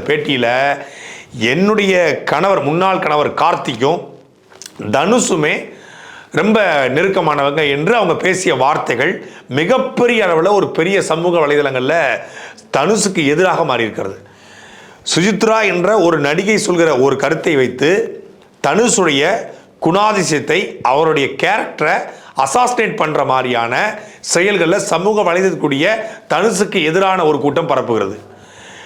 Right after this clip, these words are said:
அவங்க பிடிக்காம கூட சொல்லியிருக்கலாம்,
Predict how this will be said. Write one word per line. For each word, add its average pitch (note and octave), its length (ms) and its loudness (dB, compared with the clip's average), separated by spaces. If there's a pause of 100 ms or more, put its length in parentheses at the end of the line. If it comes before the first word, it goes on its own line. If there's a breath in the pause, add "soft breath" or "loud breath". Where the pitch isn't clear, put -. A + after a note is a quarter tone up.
(800 loud breath)
அவங்க C3+ 360 0
பிடிக்காம D#3+ 300 0
கூட D#3 140 2
சொல்லியிருக்கலாம், A#2+ 680 -2